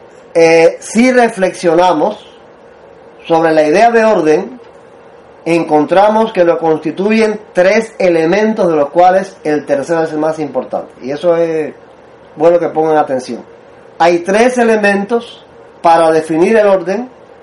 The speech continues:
o qué cosa es orden, y de esos tres elementos el tercero es el más importante. Ahora, el primero de ellos lo podemos definir de la siguiente manera. Una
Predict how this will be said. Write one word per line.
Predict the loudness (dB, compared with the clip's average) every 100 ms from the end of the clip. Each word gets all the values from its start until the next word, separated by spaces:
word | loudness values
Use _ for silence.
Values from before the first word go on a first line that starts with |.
| -12
o | -8 -6
qué | -6 -4
cosa | -2 2 0
es | 0
orden, | -4 -4 -8 -10 -20 -20 -20 -20 -18 -6
y | -2
de | 0
esos | 0 -2 0
tres | 0 2
elementos | 0 0 -2 -2
el | -2 -2
tercero | -2 2 2
es | 2
el |
más | 0 -4
importante. | -6 -8 -10 -12 -16 -20 -20 -20 -4
Ahora, | 0 0
el | -2
primero | 0 0 0 -2 -10 -20 -20 -20 -20 -20 -14 -2
de | 0 2 0
ellos | 0 0
lo | 0 0
podemos | 2 2 0
definir | -2 -2 -2 -2 0
de | 0
la | 0
siguiente | -2 -4 -2
manera. | -4 -4 -6 -12 -20 -20 -20 -20 -20 -20 -14 -2
Una | 2 4 2